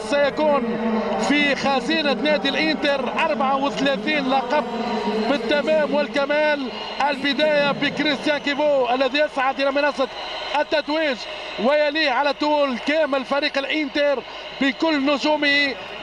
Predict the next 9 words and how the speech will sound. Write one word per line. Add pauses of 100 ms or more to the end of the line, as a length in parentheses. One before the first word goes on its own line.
بكل
براعمه
العملاق
ماركو
ماتيراتزي (520)
بطل
العالم
ألفين
وستة،